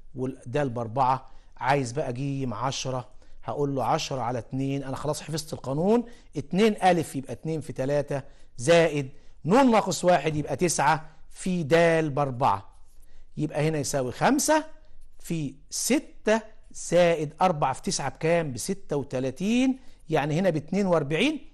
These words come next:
يبقى خمسة في اتنين وأربعين بكام؟ بميتين وعشرة. جميل جدًا. كده احنا ماشيين،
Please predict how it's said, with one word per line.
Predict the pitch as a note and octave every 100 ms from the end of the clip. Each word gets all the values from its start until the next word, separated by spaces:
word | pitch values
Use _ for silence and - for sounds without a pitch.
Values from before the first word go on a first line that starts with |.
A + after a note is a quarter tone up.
| - - -
يبقى | D3+ -
خمسة | C#3 A#3+ D#4+ G3+
في | E3
اتنين | F#3+ F#3+
وأربعين | F3+ D3+ D3 F3+
بكام؟ | C#3+ - D3 D3+ C#3+ - -
بميتين | B2+ C3+ C3 D3
وعشرة. | B2 F2+ F#2+ - - - -
جميل | C#3 D#3+ G3+ F3+
جدًا. | C3+ D3 G#2 A2 - - - - - -
كده | D4+ E4
احنا | A#3 G#3 G#3+
ماشيين، | G3+ - A#3+ C#4 C4